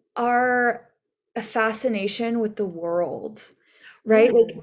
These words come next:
Speaker 1: being creative is all about exploration, right? Like, I don't know any creative person who is like, "I do this because I like learning counts."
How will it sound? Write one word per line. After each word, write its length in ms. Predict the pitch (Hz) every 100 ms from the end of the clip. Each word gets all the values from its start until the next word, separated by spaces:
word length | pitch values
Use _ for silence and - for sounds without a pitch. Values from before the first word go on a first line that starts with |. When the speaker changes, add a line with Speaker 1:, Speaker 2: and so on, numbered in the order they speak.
| -
Speaker 1:
being 200 | 269 339 -
creative 800 | - 311 202 185 220 269 294 254
is 240 | 240 226 220
all 280 | 190 202 262
about 680 | 262 220 214 220 214 214 - -
exploration, 1200 | 247 - 247 226 214 262 - - - - 220 214 -
right? 420 | 220 208 277 -
Like, 300 | 247 233 - _ _ _ _ _ -
I 180 | 214 226
don't 240 | 262 262
know 300 | 233 240 233 214
any 540 | 208 226 247 240 - -
creative 400 | 240 233 214 214
person 640 | 214 214 202 185 175 180 _ _ _ _ -
who 400 | 226 220 202 -
is 240 | 214 214 208
like, 340 | 202 196 - _ _ _ -
"I 140 | 208
do 200 | 214 220 226
this 160 | 262
because 260 | - 226 214
I 80 | 196
like 220 | 190 196
learning 380 | 196 190 185 185
counts." 640 | 196 175 214 - - -